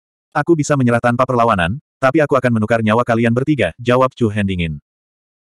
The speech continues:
"Huff, kamu mendekati kematian." Begitu dia selesai berbicara, Gao Lang tiba-tiba mengulurkan tangannya. Dua aura kuat menyebar dari telapak tangannya secara bersamaan. Berdengung. Saat berikutnya, pasir kuning tebal muncul di kedua sisi Chu Hen.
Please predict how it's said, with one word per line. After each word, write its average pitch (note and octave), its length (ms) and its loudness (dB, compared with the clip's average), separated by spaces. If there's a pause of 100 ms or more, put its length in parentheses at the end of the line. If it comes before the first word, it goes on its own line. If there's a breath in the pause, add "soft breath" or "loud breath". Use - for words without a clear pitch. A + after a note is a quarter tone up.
"Huff, - 400 -4 (240)
kamu D3+ 320 2
mendekati C#3 400 0
kematian." A2 480 -2 (560)
Begitu D3+ 400 2
dia D#3 160 2
selesai B2+ 320 0
berbicara, A#2 560 -2 (160)
Gao A#2+ 240 2
Lang D3 160 0
tiba-tiba B2+ 400 2
mengulurkan A2+ 480 0
tangannya. F#2 480 -2 (240)
Dua D#3 320 2
aura C#3+ 240 2
kuat C3+ 160 2
menyebar A#2+ 320 2
dari A#2 160 0
telapak A2 320 0
tangannya B2+ 400 0
secara B2 400 -2
bersamaan. F2+ 480 -4 (560)
Berdengung. B2+ 560 -2 (400)
Saat C#3+ 320 -4
berikutnya, C#3 600 -2 (200)
pasir C#3 320 0
kuning D3+ 200 0
tebal B2+ 200 2
muncul A#2+ 320 0
di B2 80 -2
kedua B2+ 240 0
sisi D3 240 -4
Chu A2+ 160 -2
Hen. F2 320 -6